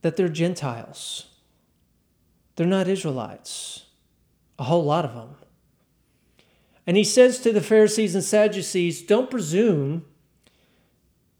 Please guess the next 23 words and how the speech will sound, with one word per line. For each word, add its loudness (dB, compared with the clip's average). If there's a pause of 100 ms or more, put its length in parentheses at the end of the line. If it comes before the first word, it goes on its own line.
(1200)
to -8
say 2
to -4
yourselves 2
that 2
we 4
have 2
Abraham 2
as -2
our 2
ancestor, -2
because -6
I -2
tell -2
you -2
what, -2
God -2
can -2
raise 0
up -6
children -2 (280)
of -4
Abraham -2